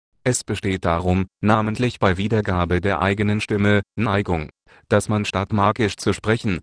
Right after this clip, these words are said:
selbst bei vollständig bewegungslosem oder sogar geschlossenem Munde, wenigstens Mitteilen seines gewöhnlichen Sprechapparates arbeitet,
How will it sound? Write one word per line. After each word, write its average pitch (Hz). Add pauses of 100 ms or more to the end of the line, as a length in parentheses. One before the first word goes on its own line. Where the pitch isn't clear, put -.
(120)
selbst 127
bei 120
vollständig 98
bewegungslosem 101
oder 98
sogar 98
geschlossenem 98
Munde, 98 (140)
wenigstens 104
Mitteilen 98
seines 104
gewöhnlichen 90
Sprechapparates 98
arbeitet, 92